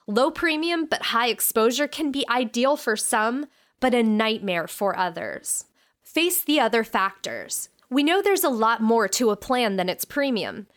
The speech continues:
but how can an agent determine what plans are valuable to what clients? You must know your client and your client's needs. The first thing an agent should do is find out what doctors their clients will use.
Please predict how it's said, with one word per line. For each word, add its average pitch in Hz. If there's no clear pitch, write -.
but 277
how 311
can 403
an 330
agent 247
determine 220
what 262
plans 240
are 214
valuable 202
to -
what 220
clients? -
You 247
must 254
know 226
your 196
client 233
and 208
your 202
client's 170
needs. -
The 254
first 381
thing 277
an 226
agent 220
should 202
do 220
is 240
find 254
out 202
what 254
doctors 262
their 202
clients 226
will 202
use. 196